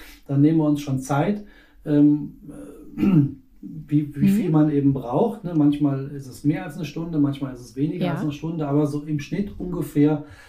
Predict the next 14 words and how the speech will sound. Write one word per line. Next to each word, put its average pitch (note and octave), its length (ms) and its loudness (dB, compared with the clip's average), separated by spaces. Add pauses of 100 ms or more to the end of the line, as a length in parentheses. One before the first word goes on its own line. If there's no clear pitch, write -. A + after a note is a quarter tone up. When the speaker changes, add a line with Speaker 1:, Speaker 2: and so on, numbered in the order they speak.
(160)
Speaker 1:
so - 100 -8
eine C3 140 -2
Erstberatung C3+ 720 -4
dauert B2+ 320 -10
dann, B2 280 -12
ja, - 260 -14 (520)
in D3+ 140 0
der C3 160 -2
Regel, C3+ 560 -2
äh, C3+ 80 -10 (120)
bis C3+ 220 -10
zu - 140 -8
einer A#2 180 -8
Stunde, E3+ 580 -2